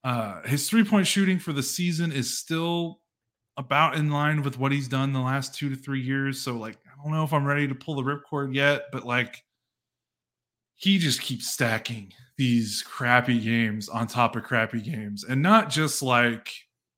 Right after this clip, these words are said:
missing a bunch of sh-, like, missing a bunch of shots and, like, scoring eleven points, but he goes two of ten from three. Like, just these invisible performances where he just, he's not even shooting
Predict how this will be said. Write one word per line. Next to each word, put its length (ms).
missing 440
a 40
bunch 240
of 60
sh-, 200
like, 400
missing 300
a 60
bunch 200
of 80
shots 800
and, 160
like, 260
scoring 720
eleven 320
points, 460
but 180
he 160
goes 640
two 280
of 120
ten 320
from 180
three. 440
Like, 220
just 240
these 200
invisible 500
performances 720
where 120
he 120
just, 280
he's 160
not 220
even 220
shooting 600